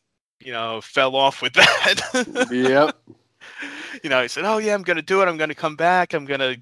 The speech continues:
Speaker 1: you know, get some more for you." I'm like, "All right, cool. That's, that's awesome." And then, uh, haven't heard anything since then. So, <laughs> so maybe, maybe
Speaker 2: Oh,
Speaker 1: next,
Speaker 2: Juice.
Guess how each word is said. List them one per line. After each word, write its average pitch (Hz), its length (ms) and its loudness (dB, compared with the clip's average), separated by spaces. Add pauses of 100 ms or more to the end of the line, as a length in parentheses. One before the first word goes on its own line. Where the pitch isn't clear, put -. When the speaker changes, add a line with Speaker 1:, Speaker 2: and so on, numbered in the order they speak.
Speaker 1:
you 127 80 -10
know, 123 100 -2
get 139 160 0
some 120 160 -10
more 156 220 0
for 156 260 -2
you." 143 60 2
I'm 135 80 -6
like, 131 180 -8
"All 180 80 -6
right, 151 160 -4
cool. 190 240 0
That's, 143 320 -2
that's - 240 -10
awesome." 170 480 0 (580)
And 131 220 -2
then, 135 360 2 (1080)
uh, 123 300 -2
haven't 117 300 0
heard 123 200 -6
anything 110 360 -10
since - 340 -10
then. 185 120 -4 (120)
So, - 160 4 (3250)
<laughs> - 0 -
so 113 360 -2
maybe, 226 300 4
maybe 226 80 -12
Speaker 2:
Oh, 165 560 4
Speaker 1:
next, 117 140 -16
Speaker 2:
Juice. 123 520 -10